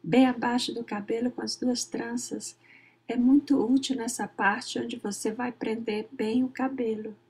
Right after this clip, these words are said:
Agora, para ter certeza que os dois lados ficam harmoniosos, eu usei aquele grampo separado e prendi na frente,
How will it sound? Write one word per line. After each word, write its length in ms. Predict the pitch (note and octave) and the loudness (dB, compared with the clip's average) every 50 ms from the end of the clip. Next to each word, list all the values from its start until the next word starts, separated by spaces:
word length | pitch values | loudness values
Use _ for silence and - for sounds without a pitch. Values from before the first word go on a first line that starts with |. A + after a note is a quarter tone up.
| _ _ _ _ _ _ _ _ _ _ _ _ _ _ _ _ _ _ _ _ | _ _ _ _ _ _ _ _ _ _ _ _ _ _ _ _ _ _ _ _
Agora, 460 | B3+ B3 B3+ - C4+ C4+ C#4 D4 C#4+ | -6 -4 0 4 4 6 6 4 2
para 600 | C#4+ - C4+ C4 C4 C4+ C4+ C4+ C4 C4 C4 B3 - _ _ _ - | 2 4 4 4 6 6 6 6 6 6 4 2 0 _ _ _ 2
ter 140 | B3+ B3+ C4+ | 4 4 4
certeza 680 | - - D4 C#4+ - - - A#3+ A#3 A#3+ A#3 - G#3+ | 4 2 0 0 0 0 -2 0 0 0 -2 -4 -6
que 200 | G#3+ - - A#3+ | -6 -4 -4 -4
os 100 | A#3 A#3 | -4 -2
dois 360 | - - A3+ B3 C#4 C#4 - | -2 0 2 4 4 2 2
lados 460 | - A3+ A#3 A#3 A#3 A#3 - A#3+ - - | 0 -2 -2 -4 -4 -4 -4 -4 -6 -2
ficam 300 | - C4 C4+ C4 - B3 | 0 0 0 0 0 -2
harmoniosos, 1000 | B3 - B3+ B3 B3+ B3 B3 A#3 A3+ A3+ A3+ A#3+ B3 B3 - A#3 A3 A3 - - - _ _ _ _ _ _ - | -2 0 2 4 4 4 4 4 2 0 0 0 0 -2 -2 -6 -10 -10 -12 -14 -16 _ _ _ _ _ _ 0
eu 140 | A3+ A#3+ C#4 | 2 4 4
usei 280 | C#4 C4 - A#3+ A#3+ | 4 4 2 2 2
aquele 360 | B3 B3 - - B3 B3 B3 B3 | 2 0 0 0 -2 0 -2 -2
grampo 600 | - - A3 A#3 B3 C4 C#4+ C#4 - D4 C#4 C4 | -2 -2 -2 0 2 0 0 0 0 0 0 0
separado 960 | - - C4 B3 B3 - B3+ A#3 A3+ G#3+ G#3+ A3 A3 - - - D4+ D4+ - _ _ _ _ _ _ _ _ _ _ _ _ _ - | 0 -2 -2 -2 -2 -2 -2 -2 -2 -2 -2 -2 -2 -2 -2 0 -2 -2 -2 _ _ _ _ _ _ _ _ _ _ _ _ _ 2
e 140 | C4 C4 C4+ | 2 2 2
prendi 640 | C4+ - C#4+ D4 D#4 D4 C#4 - - A#3+ A#3+ B3 | 2 2 4 4 4 4 2 0 -2 -2 0 2
na 180 | C4 C4 C4+ C4+ | 2 2 2 0
frente, 760 | C4+ - - - A3 A3+ A#3+ C4 C4 - - C#4+ C#4+ C#4+ | -2 -6 -8 -6 -4 -2 -2 -2 -2 -2 -2 -2 -2 -2